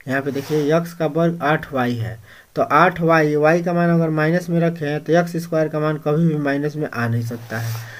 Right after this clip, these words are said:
तो इसलिए यह अमान्य है। यह मान जो है क्या है, अमान्य है, अमान्य है यह मान। तो हम लोग वाई का मान कितना मानेंगे, अठारह, ठीक है, वाई का मान कितना मानेंगे, अठारह।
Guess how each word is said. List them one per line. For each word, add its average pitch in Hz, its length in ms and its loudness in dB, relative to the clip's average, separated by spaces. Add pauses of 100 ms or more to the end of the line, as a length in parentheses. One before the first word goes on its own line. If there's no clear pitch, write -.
(140)
तो 180 60 4
इसलिए 190 320 4
यह 185 180 8
अमान्य 139 580 2
है। 113 260 -8
यह 147 180 2
मान 165 280 4
जो 165 120 4
है 160 80 2
क्या 196 180 4
है, 156 120 2 (120)
अमान्य 190 1400 4 (720)
है, 107 400 -2 (580)
अमान्य 165 480 2
है 202 160 0 (380)
यह 151 180 2
मान। 139 280 0 (280)
तो 139 60 -6
हम 151 160 2
लोग 165 200 6
वाई 160 200 4
का 175 120 2
मान 170 220 4
कितना 196 240 0
मानेंगे, 123 380 0
अठारह, 113 680 -4 (180)
ठीक 165 140 -4
है, 185 140 0
वाई 127 220 0
का 151 120 -4
मान 160 140 0
कितना 170 260 -2
मानेंगे, 170 400 2 (400)
अठारह। 123 540 2